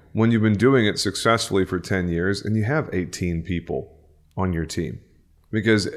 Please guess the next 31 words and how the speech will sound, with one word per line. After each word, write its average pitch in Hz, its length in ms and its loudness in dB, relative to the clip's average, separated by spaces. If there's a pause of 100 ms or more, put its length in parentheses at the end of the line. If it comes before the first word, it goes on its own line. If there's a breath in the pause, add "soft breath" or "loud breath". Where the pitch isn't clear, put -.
with 123 280 0
eighteen 135 560 0
people, 107 420 0
there's 117 360 2 (380 soft breath)
quite 180 240 4
a 127 40 4
bit 117 160 4
of 107 140 2
complexity 98 760 0
that 90 180 -4
you 101 120 0
can 98 200 -2
get 98 180 2
into 131 400 0
with 92 220 0
your - 100 -2
org 120 240 2
chart 80 420 -2 (300 soft breath)
and 92 140 0
with, 95 260 0
you 101 100 -2
know, 95 140 2
roles 104 400 4
and 101 80 0
responsibilities 95 1000 0
and 90 120 -2
the 85 60 0
way 95 340 2
that 90 120 -4
you 90 120 -2
structure, 87 880 -2